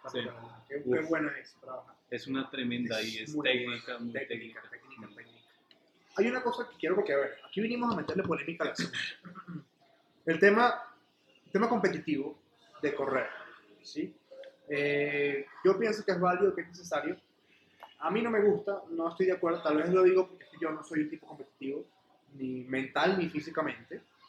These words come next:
Speaker 1: pero, pero pienso que hay cosas que están quitándole, eh, la esencia al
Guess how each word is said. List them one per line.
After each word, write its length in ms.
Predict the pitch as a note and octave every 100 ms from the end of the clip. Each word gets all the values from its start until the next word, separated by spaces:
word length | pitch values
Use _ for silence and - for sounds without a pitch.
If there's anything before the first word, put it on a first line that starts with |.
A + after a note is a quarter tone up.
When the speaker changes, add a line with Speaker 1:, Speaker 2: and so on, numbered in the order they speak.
| _ _ -
Speaker 1:
pero, 760 | D3+ D3+ D3 D3 C#3+ C#3 C3+ B2 - _ _ _ _ _ - - _ _ _ _ _ _ _ _ _ _ _ _ -
pero 380 | F3+ F3+ F3+ -
pienso 800 | F3 G3 G3+ G#3 - G#3+ G#3 - -
que 460 | F3 F3 E3+ E3+
hay 200 | - D#3
cosas 520 | - - F#3+ F3 - -
que 120 | E3+
están 380 | - D3+ C#3+ -
quitándole, 1040 | - E3+ - D#3+ D#3+ - E3+ F3 F3+ F3+ - _ _ _ _ _ _ _ -
eh, 600 | D3+ D3 C#3+ C#3 B2+ B2 - _ _ _ -
la 500 | D3 D3 C#3+ C#3 C#3 C3
esencia 840 | - - G3+ G#3+ - G#3+ G#3+ - -
al 140 | B2+